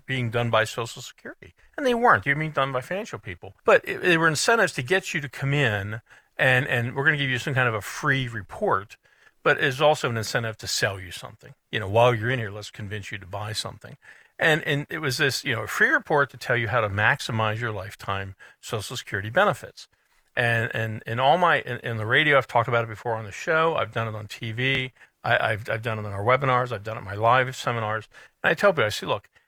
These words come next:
I can tell you, Bill, I can tell you how to get the absolute most nickels possible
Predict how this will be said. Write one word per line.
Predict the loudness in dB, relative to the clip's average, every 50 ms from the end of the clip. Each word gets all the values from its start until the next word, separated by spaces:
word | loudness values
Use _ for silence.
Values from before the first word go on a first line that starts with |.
| _ _ _ 2
I | 2 2 2
can | 2 -2 -8 -6
tell | -6 -4 0 2 2 2 2 0
you, | -4 -8 -10 -14 -14 -18 -20 -20 _ _ _ _ _ _ -12 -10 -10 -6 0
Bill, | 2 2 4 4
I | 2 0
can | -2 -4 -8
tell | -6 -6 -6 -6 -6
you | -6 -6 -6 -6 -6 -8 -12 -16 _ -20 -14 _
how | 0 0 2 2
to | 0
get | -2 -6 -8
the | -8 -10 -6 -2
absolute | 0 0 0 0 -4 -6 -6 -6 -6 -6 -6 -4
most | 0 0 0 0 0 -2 0
nickels | 2 2 2 2 -2 -4 -4 -6
possible | -4 -2 0 0 0 0 -2 -6 -14 -16 -18